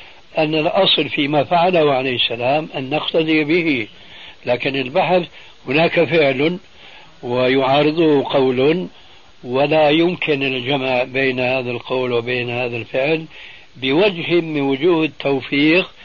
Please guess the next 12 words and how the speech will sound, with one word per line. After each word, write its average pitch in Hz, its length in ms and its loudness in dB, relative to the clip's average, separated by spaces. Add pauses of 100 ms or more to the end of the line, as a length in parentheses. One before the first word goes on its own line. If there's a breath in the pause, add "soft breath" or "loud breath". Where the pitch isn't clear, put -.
(440 loud breath)
التي 143 640 -2
أذكر 156 640 -2
أنا 131 300 -4
بمثل 127 500 -6
هذه 131 200 -2
المناسبة 151 720 -2 (840 loud breath)
أن 151 260 -2
علماء 139 580 0
الحديث 139 520 -4
جزاهم 131 420 -2
الله 123 220 -4
خيرا 170 480 2